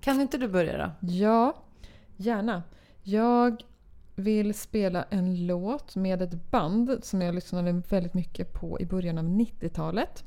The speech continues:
Speaker 1: Mm.
Speaker 2: Som heter, eh, Slowdive.
Speaker 1: Mm.
Speaker 2: Känner du till dem?
Speaker 1: Mm.
Speaker 2: Mm.
Speaker 1: Inte lyssnat så mycket.
Speaker 2: Nej, de hade en platta som heter Souvlaki som de slog igenom med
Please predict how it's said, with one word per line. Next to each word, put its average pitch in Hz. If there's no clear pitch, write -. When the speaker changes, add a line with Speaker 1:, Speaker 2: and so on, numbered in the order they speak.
Speaker 1:
Mm. 170
Speaker 2:
Som 185
heter, 175
eh, -
Slowdive. 202
Speaker 1:
Mm. 170
Speaker 2:
Känner 180
du 190
till 202
dem? 180
Speaker 1:
Mm. 214
Speaker 2:
Mm. 262
Speaker 1:
Inte 220
lyssnat 208
så 185
mycket. 170
Speaker 2:
Nej, 285
de 254
hade 254
en 196
platta 180
som 190
heter 180
Souvlaki 202
som 175
de 170
slog 185
igenom 165
med -